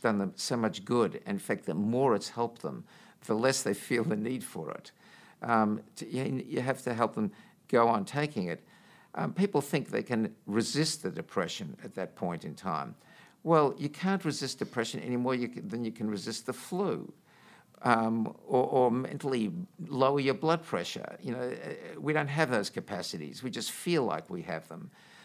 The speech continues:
So while they're depressed, they're at risk. When they're cheerful, they're not at risk. And if they get depression again, and it's a recurrent condition, so a lot of people get it m-, more than once,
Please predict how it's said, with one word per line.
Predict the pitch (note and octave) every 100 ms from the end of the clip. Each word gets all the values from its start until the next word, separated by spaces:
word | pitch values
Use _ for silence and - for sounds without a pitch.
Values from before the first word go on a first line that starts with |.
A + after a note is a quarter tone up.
| -
So | - - D3 C#3 C3+ C3+ - - - _ -
while | C#3 D#3+ F#3+
they're | E3
depressed, | C3+ - - D3 E3 -
they're | A#2+ A#2
at | -
risk. | C3+ D#3+ D#3+ - - _ - -
When | - E3
they're | D3
cheerful, | - - D#3+ E3 D#3 B2+
they're | G#2+
not | G#2 B2 C3
at | A#2
risk. | C3+ D#3 - - - - _ -
And | C#3+
if | D3
they | D3+
get | A#2+ C#3+
depression | C3+ - D3+ C#3+ B2
again, | A2+ - E3 A#2 A#2 -
and | B2
it's | A#2+ -
a |
recurrent | G2+ G2+ - - D3 A#2 D#2+ - - _ _ _ _
condition, | - G#2 F#2 E3 E3 - B1+ C2 - - - -
so | - B2 A#2+
a |
lot | A#2+ D3+
of | E3 -
people | G#2 G2+ F#2
get | G2+
it | E2+ -
m-, | F#2+ - -
more | G2+ G#2
than | F#2 E2+
once, | F2+ F#2 A2 -